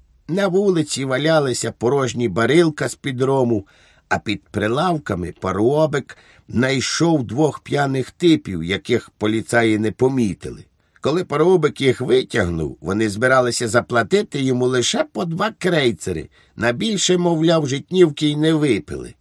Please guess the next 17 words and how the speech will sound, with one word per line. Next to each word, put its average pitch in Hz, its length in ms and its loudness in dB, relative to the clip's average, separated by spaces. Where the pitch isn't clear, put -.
Ось 151 360 -2
тобі 131 300 -6
й 120 200 -2
кара, 127 440 -2
коли 101 320 -2
хтось - 360 -6
у 95 60 -4
чомусь 101 420 -2
переборщить. 98 960 -6
Це - 280 -2
так, 240 280 -6
як 208 220 -4
на 175 200 -4
війні. 143 580 -4
Спершу - 540 -2
ворога 151 460 2
поб'ємо, 175 720 2